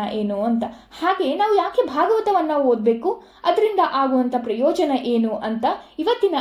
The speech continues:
ಈ ವಿಡಿಯೋದಲ್ಲಿ ನಿಮಗೆ ಒಂದು ಚಿಕ್ಕ ಕಥೆಯ ಮೂಲಕ ತಿಳಿಸಿಕೊಡ್ತೇನೆ. ಈ ಹಿಂದೆ ತುಂಗಾಭದ್ರಾ ನದಿಯ ತೀರದಲ್ಲಿ ಒಬ್ಬ ಬ್ರಾಹ್ಮಣನು ವಾಸವಾಗಿ ಇರ್ತಾನೆ. ಆ ಬ್ರಾಹ್ಮಣನಿಗೆ ದುಂದುಲಿ ಎಂಬ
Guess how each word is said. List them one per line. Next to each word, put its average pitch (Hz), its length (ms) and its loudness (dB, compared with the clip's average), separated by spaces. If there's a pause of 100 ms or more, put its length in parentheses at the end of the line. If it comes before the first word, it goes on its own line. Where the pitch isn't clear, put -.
(120)
ಈ 415 200 2
ವಿಡಿಯೋದಲ್ಲಿ 233 640 2
ನಿಮಗೆ 403 220 -2
ಒಂದು 370 200 -2
ಚಿಕ್ಕ 392 280 -4 (120)
ಕಥೆಯ 240 260 -2
ಮೂಲಕ 220 380 0
ತಿಳಿಸಿಕೊಡ್ತೇನೆ. 214 760 -4 (520)
ಈ 508 140 4
ಹಿಂದೆ 392 280 -2
ತುಂಗಾಭದ್ರಾ 339 600 0
ನದಿಯ 247 320 2
ತೀರದಲ್ಲಿ 233 640 0
ಒಬ್ಬ 311 240 4
ಬ್ರಾಹ್ಮಣನು 254 640 0
ವಾಸವಾಗಿ 233 560 -2
ಇರ್ತಾನೆ. 226 420 -4 (560)
ಆ 415 200 2
ಬ್ರಾಹ್ಮಣನಿಗೆ 269 840 2
ದುಂದುಲಿ 339 380 2
ಎಂಬ 233 340 2